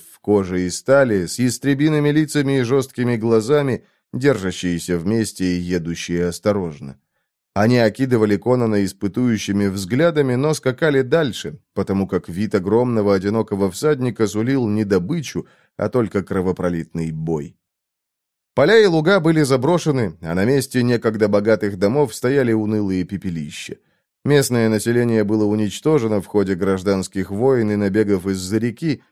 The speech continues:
и только самые смелые отваживались ездить по этой дороге. В мирные времена дорога была запружена купцами, ехавшими из Пуатена в Мессантию, столицу Аргоса, или обратно.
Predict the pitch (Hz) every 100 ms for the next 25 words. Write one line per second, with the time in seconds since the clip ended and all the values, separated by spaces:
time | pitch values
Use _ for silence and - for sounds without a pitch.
0 | - 104 110 104 104 101 139 156 165 156
1 | 127 160 190 151 120 101 95 90 98 95
2 | 90 90 87 87 92 87 80 82 - 85
3 | 82 87 85 90 80 76 76 - _ _
4 | _ _ _ - 120 180 247 233 233 190
5 | 190 190 202 220 165 180 196 180 175 185
6 | 156 160 151 175 165 160 - 127 - 180
7 | 190 175 147 156 147 139 - 131 127 117
8 | - 117 110 156 156 135 104 110 104 -
9 | 147 151 127 - 87 78 76 - - 104
10 | 98 107 110 113 104 98 90 101 113 147
11 | 113 98 85 80 76 - 69